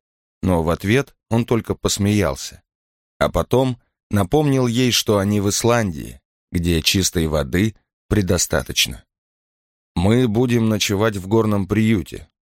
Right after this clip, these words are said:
добавил он. "Там в ручьях вода намного чище и вкуснее той, что течет из крана". Когда ей показалось, что рюкзак уже трещит по швам, он умудрился запихнуть туда еще фонарь и несколько батареек,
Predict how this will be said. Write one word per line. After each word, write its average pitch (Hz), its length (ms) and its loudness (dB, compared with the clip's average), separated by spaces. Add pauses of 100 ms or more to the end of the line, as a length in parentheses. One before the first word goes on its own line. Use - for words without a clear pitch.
(160)
добавил 80 500 0
он. 64 220 -6 (760)
"Там 117 280 2
в 107 40 -2
ручьях 110 460 0
вода 104 300 0
намного 104 440 -2
чище 127 420 -2
и - 20 0
вкуснее 101 580 0
той, 110 260 0
что 90 240 -4
течет 85 360 -2
из 80 140 -4
крана". 82 460 -2 (840)
Когда 92 280 0
ей 131 160 2
показалось, 98 640 -2
что - 200 -2
рюкзак 87 400 -2
уже 90 200 -2
трещит - 500 -2
по 78 120 0
швам, 110 420 0 (500)
он 135 160 2
умудрился 143 520 0
запихнуть 117 500 -2
туда 98 240 0
еще 87 280 -2
фонарь 90 520 -2 (300)
и 101 100 2
несколько 98 520 0
батареек, 95 680 -2